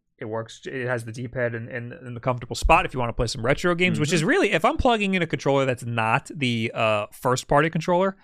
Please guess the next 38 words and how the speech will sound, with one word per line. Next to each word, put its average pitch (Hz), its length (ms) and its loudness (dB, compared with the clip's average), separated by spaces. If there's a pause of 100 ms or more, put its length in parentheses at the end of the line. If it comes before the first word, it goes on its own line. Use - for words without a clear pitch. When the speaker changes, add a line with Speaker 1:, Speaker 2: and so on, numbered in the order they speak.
(300)
Speaker 1:
it's - 160 0
because 165 320 4
I 147 80 6
want 135 340 2 (160)
the 139 140 2
D-pad 113 540 0
to 113 60 -6
be 98 160 -6
up 92 140 -10
there. - 220 -6
I, 117 80 0 (120)
I'm 123 140 2
playing 143 360 4
it 123 100 -2
for 127 120 2
a 113 40 2
different 120 320 -4
style 101 400 0
of 98 100 -16
game. 120 220 -10 (640)
Um, 110 500 2
Speaker 2:
Yeah. 104 180 -4 (540)
Speaker 1:
so - 160 4
this 156 180 2
is 180 120 2
good 180 180 2
for - 100 0
that. 175 400 4
Also, 180 600 4
uh, 123 1120 4 (1300)
uh, 113 300 2
you 131 140 0
can 123 120 0
plug 139 220 4
this 139 140 0
into, 131 500 0
uh, 123 480 4
an - 20 0